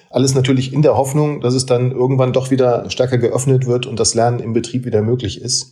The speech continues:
Und dann eben auch das, das Mitarbeiten auf der Baustelle vor Ort oder eben beim Kunden eben vor Ort, dass das eben bald wieder gelingen kann.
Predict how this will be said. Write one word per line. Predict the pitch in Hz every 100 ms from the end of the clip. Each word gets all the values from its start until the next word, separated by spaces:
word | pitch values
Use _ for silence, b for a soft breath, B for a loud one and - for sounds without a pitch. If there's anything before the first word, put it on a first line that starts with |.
| _
Und | 110 104 - -
dann | 110
eben | 113 117
auch | 104
das, | - 107 -
das | 117 131 -
Mitarbeiten | 120 131 123 110 117 113 117
auf | 120
der | - 107
Baustelle | 107 113 - 117 113
vor | 107 110
Ort | 101 104 107
oder | 95 107 104
eben | 107 104 107 104
beim | 110 117
Kunden | - 127 131 127
eben | 117 120
vor | - 104
Ort, | 104 107 -
dass | - 107
das | 104
eben | 107 101
bald | 104 107
wieder | 104
gelingen | 98 107 101
kann. | 82 80